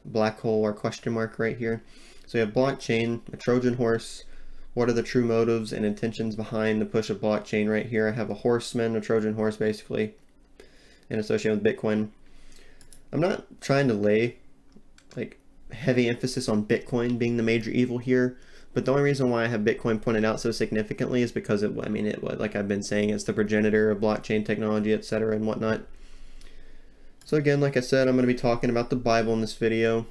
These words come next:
Like I've said previously on my channel, I know a lot of you may not like this, and I'm pretty sure I probably lost subscribers 'cause I've been talking about the Bible a lot more recently, but I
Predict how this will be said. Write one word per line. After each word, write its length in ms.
Like 160
I've 140
said 240
previously 400
on 80
my 100
channel, 460
I 60
know 220
a 40
lot 180
of 80
you 80
may 140
not 260
like 200
this, 440
and 160
I'm 220
pretty 200
sure 180
I 100
probably 200
lost 260
subscribers 640
'cause 160
I've 80
been 120
talking 400
about 240
the 60
Bible 320
a 20
lot 200
more 160
recently, 320
but 120
I 160